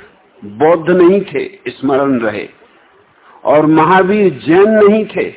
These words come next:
भूल मत जाना, और जीसस ईसाई नहीं थे। कभी किसी को ये भ्रांति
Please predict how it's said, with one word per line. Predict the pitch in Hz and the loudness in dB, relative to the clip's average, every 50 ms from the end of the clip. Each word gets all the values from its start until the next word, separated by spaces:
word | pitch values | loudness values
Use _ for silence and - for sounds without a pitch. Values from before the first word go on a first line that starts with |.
| - _ - | -20 _ -16
भूल | 92 101 123 151 165 170 175 175 | -8 -2 0 2 2 2 0 -4
मत | 160 139 123 110 | -4 -4 -6 -10
जाना, | 120 107 95 85 71 73 69 - - _ _ _ _ _ _ _ _ _ _ _ _ 392 370 _ _ _ _ _ 381 403 _ _ _ - - - - - - | -10 -10 -10 -10 -14 -16 -18 -20 -20 _ _ _ _ _ _ _ _ _ _ _ _ _ _ _ _ _ _ _ -20 -20 _ _ _ -20 -20 -20 -20 -12 -6
और | 101 113 123 120 | -4 -4 -4 -4
जीसस | 110 104 - 139 170 175 180 - 214 214 208 - - - _ _ _ _ _ _ _ _ - | -6 -10 -6 -4 -4 -4 -2 -2 -2 -2 -2 -4 -10 -20 _ _ _ _ _ _ _ _ -8
ईसाई | 190 190 180 185 - 180 185 208 240 240 | -6 -6 -6 -4 -4 -2 0 0 0 2
नहीं | 233 220 220 233 226 208 | 2 2 2 0 0 -4
थे। | - - - 98 - - - _ _ _ - - _ _ _ _ _ _ _ - | -8 -10 -12 -12 -12 -12 -18 _ _ _ -20 -20 _ _ _ _ _ _ _ -4
कभी | - 190 180 175 190 226 247 254 233 | -2 0 0 0 0 0 0 0 -4
किसी | 175 - - - 196 196 196 - 220 220 | -6 -10 -10 -6 -6 -6 -6 -8 -12 -6
को | - 220 220 | -2 0 0
ये | 226 220 214 190 | 0 2 0 -2
भ्रांति | 156 127 135 139 156 190 214 214 170 - 208 185 | -2 -2 -2 0 2 2 0 0 -4 -8 -8 -8